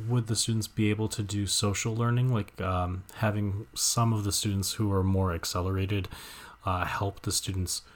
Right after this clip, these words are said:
who are needing a little more extra attention? Would they be able to do that with these tools?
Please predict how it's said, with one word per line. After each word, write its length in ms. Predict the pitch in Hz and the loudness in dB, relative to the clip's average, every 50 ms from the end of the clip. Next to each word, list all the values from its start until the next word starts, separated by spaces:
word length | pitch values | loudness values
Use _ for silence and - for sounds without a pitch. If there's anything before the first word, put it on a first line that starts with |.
| - - - - - | -20 -20 -20 -20 -6
who 380 | - - 107 98 92 92 95 92 | -2 2 2 2 2 2 0 0
are 400 | 87 87 87 87 87 85 82 - - - - - - - - - | 0 2 2 2 2 0 -2 -4 -10 -18 -20 -20 -20 -20 -6 0
needing 240 | 123 117 113 110 107 | 2 4 4 4 4
a 60 | 104 | 4
little 160 | 101 101 98 | 4 4 2
more 180 | 101 101 98 92 | 2 2 2 0
extra 360 | 90 90 - - - 98 87 | 0 -2 -4 -4 -2 -2 -2
attention? 640 | 85 82 - - 92 92 92 - - 117 120 123 123 120 | -2 -2 -2 -2 -2 -2 -2 -2 0 0 2 2 2 2
Would 100 | 110 95 | 2 2
they 100 | 98 95 | 2 2
be 80 | 95 | 2
able 140 | 101 98 101 | 2 0 0
to 120 | - 107 98 | -2 -2 0
do 180 | 101 101 104 | 2 2 2
that 280 | 110 117 120 123 123 123 | 2 2 2 2 2 0
with 120 | 127 123 | -2 -2
these 160 | 135 127 120 | -2 -2 -2
tools? 420 | - - 135 135 143 147 - - | 0 0 0 0 0 0 -2 -4